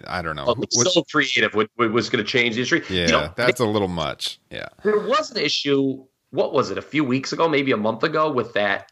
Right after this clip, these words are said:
Speaker 2: Jon Moxley, Jake Hager empty arena match. You know, I think Tony Khan himself, and it was parroted by a lot in the wrestling media, "Oh, this match is great. This match is great." And I don't know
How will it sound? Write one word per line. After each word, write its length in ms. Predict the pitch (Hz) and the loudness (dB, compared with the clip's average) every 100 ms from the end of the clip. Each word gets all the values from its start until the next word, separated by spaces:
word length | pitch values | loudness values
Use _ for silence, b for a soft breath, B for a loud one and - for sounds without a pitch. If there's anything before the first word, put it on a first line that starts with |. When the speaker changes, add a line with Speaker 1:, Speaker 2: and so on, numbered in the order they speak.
| - | -10
Speaker 2:
Jon 340 | - 113 117 | 0 0 2
Moxley, 460 | 104 101 113 - 117 | 2 0 0 -4 -4
Jake 300 | 104 110 107 | 0 0 0
Hager 600 | 104 104 123 123 113 - - | -2 0 2 0 0 -6 -4
empty 300 | 117 113 107 | -4 -2 0
arena 300 | 95 104 113 | 0 0 2
match. 500 | 139 160 170 - - b b b b - | 2 0 -4 -10 -12 b b b b -2
You 100 | 156 | -2
know, 140 | 151 - _ - | -2 -10 _ -4
I 60 | 123 | -2
think 180 | 208 - | -2 -2
Tony 260 | 165 175 | -2 -2
Khan 360 | - - 151 151 | -2 -2 0 0
himself, 720 | 104 - 160 226 165 123 - _ b b b b b _ _ | -2 -2 0 2 0 -2 -6 _ b b b b b _ _
and 160 | 120 120 | -2 -2
it 60 | |
was 100 | 117 - | -4 -8
parroted 640 | - 160 247 147 117 135 - | -2 0 2 0 -2 -8 -4
by 120 | 113 | -2
a 60 | 107 | 0
lot 180 | 107 | 0
in 40 | - | 0
the 80 | 104 | -2
wrestling 240 | 104 117 | -2 -4
media, 140 | 117 123 | -2 2
"Oh, 180 | 135 117 | 2 0
this 200 | 110 113 | -2 0
match 280 | 107 101 - | 0 -2 -8
is 80 | |
great. 320 | - 131 104 104 | -2 0 0 -4
This 160 | 104 | -2
match 200 | 110 95 | 0 0
is 80 | 90 | -4
great." 300 | - 151 117 | -2 -2 -2
And 100 | 101 | -2
I 60 | |
don't 80 | |
know 60 | 123 | 0